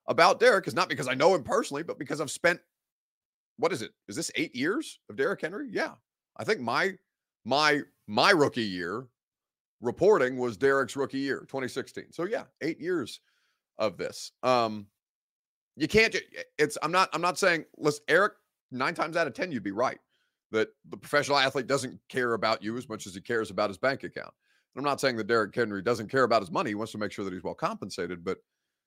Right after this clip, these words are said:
he's a very s-, he's a very different individual in a lot of ways, Derrick Henry. Um,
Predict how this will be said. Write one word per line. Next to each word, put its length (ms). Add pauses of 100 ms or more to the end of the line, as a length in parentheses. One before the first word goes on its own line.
(340)
he's 220
a 60
very 420
s-, 180 (220)
he's 180
a 60
very 640 (1400)
different 420 (640)
individual 640 (180)
in 80
a 60
lot 220
of 100
ways, 480 (120)
Derrick 300
Henry. 380 (500)
Um, 540